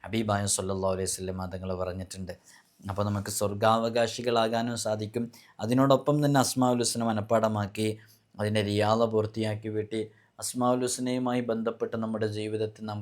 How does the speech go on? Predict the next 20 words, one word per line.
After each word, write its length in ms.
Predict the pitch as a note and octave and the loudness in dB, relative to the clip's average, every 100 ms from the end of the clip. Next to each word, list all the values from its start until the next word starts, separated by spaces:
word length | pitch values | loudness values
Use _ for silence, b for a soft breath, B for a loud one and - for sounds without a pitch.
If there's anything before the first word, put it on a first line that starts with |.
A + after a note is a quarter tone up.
| G2+ | -4
ക്രമപ്പെടുത്തുമ്പോൾ 800 | G#2+ G#2 G#2+ G#2 G2+ G#2 G#2 G2 _ _ _ _ _ _ - G2+ | -4 -4 -4 -6 -6 -4 -4 -4 _ _ _ _ _ _ -16 -6
അല്ലാഹു 280 | G2 G2 F#2+ | -2 -2 -2
നമുക്ക് 320 | G2 F#2+ - G2 F#2 b b b | -6 -6 -6 -6 -8 b b b
വലിയ 400 | G#2 G2 G2+ G#2 G#2 | -4 -2 0 0 0
ഫതഹിൻ്റെ 640 | - G#2 A2+ A2 A#2 A2 G2+ F#2+ B B F2+ | -2 -4 -4 -2 -2 0 -2 -2 B B 0
വാതായനങ്ങൾ 760 | G2 G#2+ A2+ A2+ A2 G#2+ G2 F#2+ | 2 4 2 2 0 -2 -2 -2
നമുക്ക് 260 | F#2+ F2+ F2+ F#2 | -4 -8 -8 -6
തുറന്നു 300 | F#2+ G2 G2 | -4 -2 -4
തരും. 200 | F2+ F#2 - B B | -4 -6 -12 B B
അല്ലാഹു 260 | F#2 F#2+ F#2 F#2+ | -4 0 0 -2
നമുക്ക് 240 | F#2+ F2 F#2+ | -6 -6 -6
തുറന്നു 260 | F2+ F#2 F#2 | -6 -6 -6
തരട്ടെ. 340 | F2+ F2 F#2+ F#2 F2 b b F#2+ | -6 -4 -2 -2 -4 b b -10
ഇൻഷാ 260 | F2+ - F#2+ | -6 -2 0
അല്ലാ, 120 | F#2 F#2 | 0 -2
എപ്പോഴും 500 | F#2 G#2 G#2 A2 A#2 G#2+ | -4 -4 0 2 0 0
നമ്മൾ 180 | G#2 G#2 G2 | -2 -2 -2
മനസ്സിലാക്കേണ്ടത്, 800 | G2 - G#2 G2 - G2 F#2+ F#2 - b b F#2 | -2 -4 -2 -4 -4 -6 -6 -8 -12 b b -4
ഏത് 440 | G#2 A2+ B2 C3+ B2 | 0 2 2 2 0
നിമിഷവും 460 | A2+ A#2 - B2 | 0 0 0 0